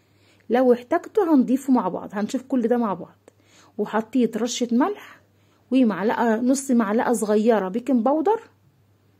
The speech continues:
وهبدأ بقى ايه، انخل كل الكلام ده كده مع بعضه،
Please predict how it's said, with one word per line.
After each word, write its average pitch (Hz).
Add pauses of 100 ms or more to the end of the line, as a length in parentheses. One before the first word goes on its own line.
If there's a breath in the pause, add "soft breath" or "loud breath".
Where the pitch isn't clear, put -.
(640)
وهبدأ 196
بقى 233
ايه، 233
انخل 233
كل 240
الكلام 226
ده 226
كده 247
مع 208
بعضه، 311